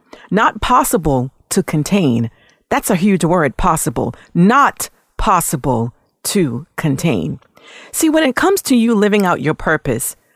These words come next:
that's connected to your dreams, connected to your visions, connected to your goals, you must start seeing yourself as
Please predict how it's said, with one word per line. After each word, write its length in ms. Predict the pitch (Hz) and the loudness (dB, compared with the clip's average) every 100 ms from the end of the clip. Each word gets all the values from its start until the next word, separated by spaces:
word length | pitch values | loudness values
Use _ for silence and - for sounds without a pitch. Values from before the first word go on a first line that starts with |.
| - | -4
that's 200 | 180 - | -4 -2
connected 520 | 196 175 202 - 214 | -2 0 -2 -4 -4
to 100 | 185 | -2
your 160 | 151 147 | 0 -2
dreams, 680 | - 160 147 165 208 - - _ _ | -2 -2 0 -2 -4 -8 -14 _ _
connected 440 | 175 165 165 - - | -2 0 -2 -4 -4
to 100 | 165 | -2
your 160 | 135 | -2
visions, 600 | 123 147 131 151 165 - - _ _ | 0 -2 0 -2 -2 -6 -12 _ _
connected 460 | 156 151 156 185 - | 0 0 0 -4 -4
to 100 | 156 | -2
your 180 | 131 | -2
goals, 540 | 120 147 143 147 160 - - - - - | 0 0 2 0 -2 -8 -12 -20 -20 0
you 140 | 247 | 2
must 260 | 254 202 - | 2 0 0
start 320 | - 220 226 | 0 0 0
seeing 400 | - 240 240 240 | 0 2 2 2
yourself 480 | 196 185 202 196 190 | 0 0 0 0 0
as 220 | 165 156 | -2 -2